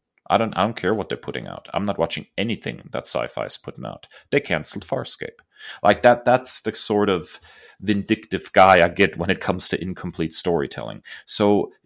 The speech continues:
y-, I think these streamers need to provide a clear path. If your show doesn't hit, this is how you get to wrap up your story.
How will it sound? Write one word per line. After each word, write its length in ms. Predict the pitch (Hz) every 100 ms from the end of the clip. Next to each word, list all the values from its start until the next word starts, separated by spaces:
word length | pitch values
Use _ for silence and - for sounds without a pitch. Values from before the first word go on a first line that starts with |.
| 107
y-, 360 | 98 98 101 - - -
I 80 | 120
think 280 | - 127
these 200 | 123 104
streamers 520 | - - 104 87 85 -
need 200 | 92 90
to 60 |
provide 440 | 82 85 85 80 78
a 140 | 82
clear 420 | - - 82 82
path. 540 | - - 57 - - - _ _ _
If 400 | 113 123 123 - -
your 160 | 101 98
show 300 | - 87 85
doesn't 240 | 76 80
hit, 320 | 92 139 139 - _
this 240 | 95 104 101
is 100 | 98
how 120 | 95
you 100 | 90
get 160 | 82 -
to 100 | 78
wrap 240 | 76 -
up 140 | 87
your 80 | -
story. 420 | - - 62 -